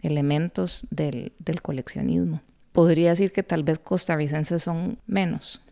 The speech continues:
Entonces, por ahí se ha hecho un trabajo interesante también de visibilizar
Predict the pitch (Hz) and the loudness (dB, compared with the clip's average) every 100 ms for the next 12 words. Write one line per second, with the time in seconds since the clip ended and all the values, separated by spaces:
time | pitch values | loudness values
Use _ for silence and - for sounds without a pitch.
0 | - 185 208 240 214 196 220 214 214 220 | -4 0 4 6 6 6 4 2 2 2
1 | 208 180 208 208 185 170 175 208 180 156 | 4 6 4 4 4 2 0 -2 -2 0
2 | 156 165 185 175 170 180 190 - - - | 0 0 2 2 2 0 -2 -8 -20 -20
3 | - _ _ - 175 170 190 170 160 160 | -20 _ _ -2 2 4 4 4 2 2
4 | 170 175 180 | 2 4 0